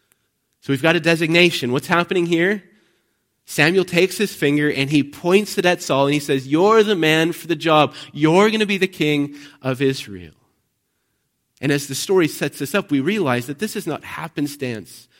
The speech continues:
or just circumstance. This whole scene has been arranged by the Lord. The Lord directed Saul to Samuel,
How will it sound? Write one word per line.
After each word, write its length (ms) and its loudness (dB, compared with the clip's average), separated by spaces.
or 100 0
just 260 -8
circumstance. 1000 -8
This 160 0
whole 320 0
scene 260 -2
has 140 0
been 160 2
arranged 500 2
by 140 0
the 80 -2
Lord. 320 0
The 80 -4
Lord 240 4
directed 420 0
Saul 380 2
to 100 -6
Samuel, 640 -2